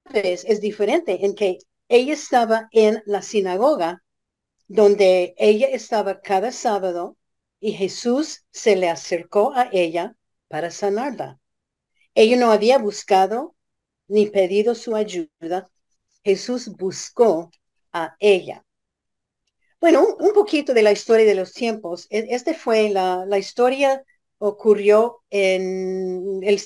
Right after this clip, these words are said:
la sinagoga en el día sábado.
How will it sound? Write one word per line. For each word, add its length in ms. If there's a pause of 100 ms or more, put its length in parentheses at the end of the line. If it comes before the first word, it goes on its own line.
(140)
la 160
sinagoga 840 (380)
en 140
el 160
día 400 (240)
sábado. 880